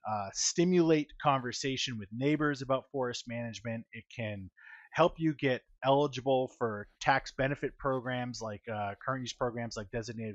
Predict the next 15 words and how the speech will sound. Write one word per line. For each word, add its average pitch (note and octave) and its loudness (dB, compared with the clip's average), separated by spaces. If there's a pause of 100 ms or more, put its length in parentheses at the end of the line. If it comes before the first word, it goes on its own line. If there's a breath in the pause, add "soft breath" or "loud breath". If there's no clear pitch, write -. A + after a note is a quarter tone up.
forest A#2+ -2
land. A#2 -4 (400 loud breath)
It A2 -2
can A2 -4
help C3 0
you B2 -6
get B2 -2
into A2+ -8
the G#2 -12
tree E3+ -2
farm C3 0
program. A#2 -2 (260 loud breath)
It A2+ -4
could A2+ -6
help C3 4